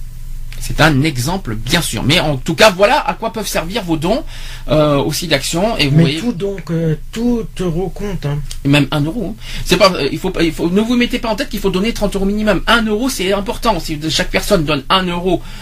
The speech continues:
Speaker 1: aussi d'action, ça serait génial. Euh, mais bon,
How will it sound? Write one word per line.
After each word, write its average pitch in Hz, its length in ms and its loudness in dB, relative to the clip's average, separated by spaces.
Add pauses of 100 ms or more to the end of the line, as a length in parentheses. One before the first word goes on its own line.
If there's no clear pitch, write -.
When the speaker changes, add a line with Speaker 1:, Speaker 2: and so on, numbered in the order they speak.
(120)
Speaker 1:
aussi 127 220 0
d'action, 220 520 2
ça - 120 -6
serait 143 220 0
génial. 202 380 2
Euh, 123 420 -2
mais 135 120 0
bon, 139 220 0